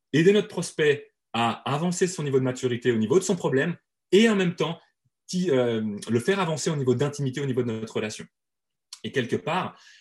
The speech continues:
cette, euh, ce dont tu parlais tout à l'heure, le seuil de gratuité, effectivement, euh, sur cette pyramide de valeurs, moi, je le positionne, je dis qu'il y a, ce sont quatre niveaux de valeurs. Et moi, je suis encore assez aligné finalement vis-à-vis de ça.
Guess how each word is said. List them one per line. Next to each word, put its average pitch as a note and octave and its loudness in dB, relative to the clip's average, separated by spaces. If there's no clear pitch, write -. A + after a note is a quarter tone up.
cette, - -4
euh, G#2+ 0
ce - -8
dont B2+ -4
tu B2+ -10
parlais A#2 0
tout - -2
à A#2 2
l'heure, A#2 2
le G#2 2
seuil B2 -4
de A2+ 0
gratuité, A2+ -4
effectivement, A2+ -4
euh, G2 -4
sur - -8
cette - -6
pyramide A2+ -2
de A2 2
valeurs, G2+ -2
moi, B2+ -2
je B2+ -2
le B2+ 2
positionne, B2 -2
je - -12
dis C3+ -10
qu'il C3+ 0
y - -2
a, A2+ -4
ce - -12
sont D#3 -8
quatre F3 -2
niveaux C3+ 2
de B2 -6
valeurs. A#2+ 2
Et B2 2
moi, C3+ -2
je F3+ -4
suis - -4
encore D#3 -2
assez D3+ -2
aligné C3+ -2
finalement A#2 -4
vis-à-vis G#2 -6
de - -18
ça. - -8